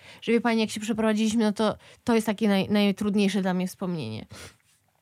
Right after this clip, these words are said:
Bo tu rodzice, wiesz, się cieszą, na przykład się przeprowadzili, nowy dom, jest wspaniale, świetnie, nie? Zmieniliśmy szkołę, naprawdę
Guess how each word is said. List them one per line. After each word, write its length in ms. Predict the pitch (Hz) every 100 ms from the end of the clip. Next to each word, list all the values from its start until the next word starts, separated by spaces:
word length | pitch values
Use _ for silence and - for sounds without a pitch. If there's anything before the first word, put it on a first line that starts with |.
| _ -
Bo 100 | 233
tu 140 | 226 254
rodzice, 340 | 240 214 240
wiesz, 140 | 226 240
się 120 | 214
cieszą, 320 | - 226 247
na 80 | 202
przykład 220 | - 202
się 100 | 208
przeprowadzili, 580 | 196 208 208 208 214 208
nowy 200 | 202 220
dom, 320 | 220 214 220
jest 200 | 214 -
wspaniale, 520 | - 240 226 214 208
świetnie, 440 | 214 233 208 226 196
nie? 180 | 226
Zmieniliśmy 480 | 247 233 226 208 226
szkołę, 420 | 214 - 208 190 - -
naprawdę 440 | 220 214 208